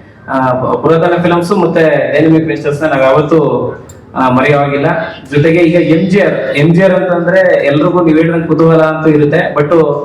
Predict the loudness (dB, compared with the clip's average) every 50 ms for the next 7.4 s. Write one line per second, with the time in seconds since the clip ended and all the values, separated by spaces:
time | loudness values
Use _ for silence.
0 | -10 -14 -18 -20 -20 -6 -2 -2 0 2 2 2 2 0 0 0 2 2 2 0
1 | 0 0 0 0 0 0 2 2 2 2 0 0 0 0 0 0 0 2 2 2
2 | 2 2 2 2 2 2 2 2 2 2 4 4 2 2 2 0 -2 -2 -2 -2
3 | -2 -2 0 0 0 0 0 -2 -4 -2 -2 -2 -2 -2 -2 -4 -6 -8 -10 -4
4 | -2 0 0 2 2 2 2 0 0 -2 0 -2 -2 -2 -2 -2 -2 -2 0 2
5 | 2 2 0 -2 -4 -6 -8 -12 -16 -20 -20 -20 -20 -20 -16 -10 -4 -2 0 0
6 | 0 0 0 0 -2 -2 0 0 0 2 2 0 0 0 -2 -6 -8 -14 -20 -20
7 | -12 -6 -4 -2 0 0 0